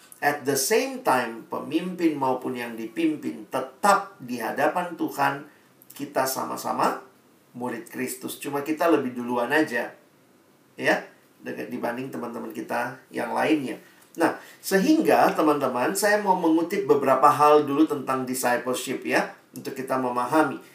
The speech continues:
Dalam buku, ini buku yang cukup tebal, The Complete Book of Discipleship,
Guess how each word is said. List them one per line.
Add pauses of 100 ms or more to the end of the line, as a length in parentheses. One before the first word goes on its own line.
(240)
Dalam
buku,
ini
buku
yang
cukup
tebal, (1200)
The
Complete
Book (1040)
of
Discipleship,